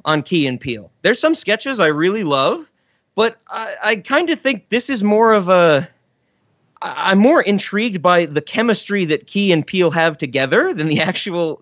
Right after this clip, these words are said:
a lot of the ideas they actually come up with. So this isn't one of my favorites, but it's so well known, I knew we had to discuss it. And also, since I've already referenced the terrorist sketch, the T S A sketch, that's one of my favorite sketches. We'll have to get there.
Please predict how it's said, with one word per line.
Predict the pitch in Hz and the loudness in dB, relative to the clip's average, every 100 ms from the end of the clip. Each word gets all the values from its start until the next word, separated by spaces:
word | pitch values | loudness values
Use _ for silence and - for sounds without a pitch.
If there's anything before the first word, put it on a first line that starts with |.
| - | -6
a | 151 | -2
lot | 156 170 | 0 -2
of | |
the | 160 151 | -2 -4
ideas | 143 131 143 151 143 | -4 -4 -4 -4 -4
they | 135 | -4
actually | 127 131 - 131 127 | -4 -6 -8 -12 -10
come | 123 123 | -8 -8
up | 123 - | -10 -14
with. | - _ _ _ _ - | -20 _ _ _ _ -6
So | - 208 190 - _ - | 2 4 2 -2 _ -4
this | 240 294 | -2 0
isn't | 262 220 | 0 2
one | 202 | 2
of | 202 | 2
my | 170 | 2
favorites, | 175 180 175 - - | 0 -2 -2 -6 -6
but | - 147 | -4 -4
it's | - | -4
so | - 175 | -2 0
well | 190 180 170 | 2 2 2
known, | 165 165 165 | 2 2 0
I | 135 | -2
knew | 151 | -2
we | 147 | -2
had | 147 135 | -4 -4
to | 120 | -8
discuss | 120 139 131 139 | -10 -6 -6 -6
it. | - _ _ _ | -10 _ _ _
And | 123 | -6
also, | 131 - 131 | -6 -6 -8
since | 139 127 | -6 -4
I've | 127 | -2
already | 135 131 123 - | -2 -2 -6 -8
referenced | 131 151 - 151 143 131 | -2 0 0 -2 -4 -8
the | 131 123 123 - - | -6 -6 -8 -16 -6
terrorist | 156 151 160 156 - - | 2 4 4 0 -4 -10
sketch, | - 151 - | -2 -2 -2
the | 127 | -12
T | - 156 | -8 -4
S | 151 147 | -4 -4
A | 139 | -6
sketch, | 143 - 147 - | -8 -6 -4 -4
that's | 131 135 | -6 -8
one | 135 131 | -6 -6
of | |
my | 123 | -6
favorite | - 127 123 | -6 -8 -8
sketches. | - 131 127 120 | -6 -6 -6 -8
We'll | |
have | 123 | -8
to | 123 | -8
get | 120 123 | -10 -6
there. | 123 120 117 | -4 -4 -6